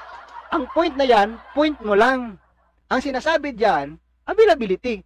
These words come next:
Kung merong imahe na magpapakita sa akin o magpaparemind sa akin na merong Kristo na nag-, nag-, ah, nagpaka-, nagpapako sa krus, nagpakasakit para sa kasalanan ko, naku, malaking impact yan sa akin, kapatid.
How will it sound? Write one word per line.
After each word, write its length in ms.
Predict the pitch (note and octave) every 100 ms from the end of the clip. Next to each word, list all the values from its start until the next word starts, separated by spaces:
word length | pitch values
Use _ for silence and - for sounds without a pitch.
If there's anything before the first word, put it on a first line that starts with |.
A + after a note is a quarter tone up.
| _
Kung 160 | C4 B3
merong 640 | C4+ C4+ B3+ B3 A#3+ A#3+ _ -
imahe 320 | F#3 A#3+ A3+
na 160 | A#3 A3+
magpapakita 640 | G#3+ G#3 A3+ A3 A3 G#3+
sa 160 | G#3+ A3
akin 320 | G3+ F3+ G3
o 160 | - F#3
magpaparemind 560 | G#3 A3 G#3+ G#3 G#3
sa 240 | G3+ A3 G3
akin 240 | D#3 D3 _ _
na 160 | - G#3+
merong 320 | A#3 A#3 G#3+
Kristo 400 | - A3+ - G#3
na 160 | G3+ G3
nag-, 240 | G3 E3+
nag-, 240 | D#3 F#3+ F3+
ah, 160 | F#3+ F3+
nagpaka-, 640 | F#3+ F3 _ - F#3+ F#3+ -
nagpapako 560 | E3 E3 F3+ G#3+ G#3 F#3+
sa 160 | F#3+
krus, 320 | - A3 G#3+ - _ _
nagpakasakit 880 | F3 E3+ F#3 E3 D#3+ G#3 G#3 G3+ - _ _
para 160 | - G3 F#3+
sa 160 | G3 - -
kasalanan 480 | E3 F3+ G3+ G3+ F#3+
ko, 240 | F#3 E3+ D3 _ _ _ _
naku, 240 | F3+ G3+
malaking 400 | A3+ G3+ G3+ G#3+
impact 240 | F#3+ G3 F#3
yan 140 | G3
sa 80 | F3+
akin, 160 | D#3 F3
kapatid. 480 | F3 E3 G3+ G3